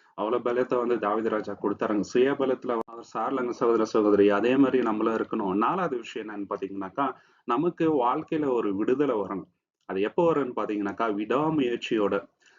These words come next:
உபத்திரம் வரும்போது நம்ம சகிப்புத்தன்மையோட கடைசி வரைக்கும்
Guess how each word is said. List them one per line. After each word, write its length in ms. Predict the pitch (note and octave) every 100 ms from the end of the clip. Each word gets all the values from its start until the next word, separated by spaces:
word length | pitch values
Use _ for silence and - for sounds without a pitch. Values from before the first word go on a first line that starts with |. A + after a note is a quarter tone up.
| _ _
உபத்திரம் 480 | A#2 A#2+ D#3+ D#3+ D3
வரும்போது 420 | B2+ A#2+ A2 G#2+ A2
நம்ம 280 | G#2 G#2 G#2 -
சகிப்புத்தன்மையோட 960 | A2+ - D3+ - - B2+ A#2+ A2 A2 A2+
கடைசி 560 | G#2+ G#2+ C3 D#3 - E3+
வரைக்கும் 460 | D3 C3+ C#3+ C3